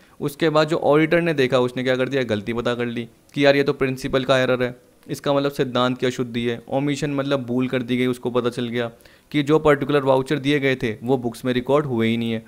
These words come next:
कुछ दो तीन ट्रांजैक्शन रह गए। कमीशन का एरर मतलब हिसाब की अशुद्धि। हिसाब का मतलब क्या हो गया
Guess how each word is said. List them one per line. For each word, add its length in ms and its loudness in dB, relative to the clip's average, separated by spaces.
कुछ 140 -2
दो 220 2
तीन 180 0
ट्रांजैक्शन 560 -2
रह 140 0
गए। 200 -2
कमीशन 440 0
का 80 0
एरर 200 2
मतलब 240 -2
हिसाब 380 -2
की 60 -2
अशुद्धि। 380 -4
हिसाब 400 -4
का 60 0
मतलब 300 -4
क्या 100 0
हो 100 2
गया 200 -2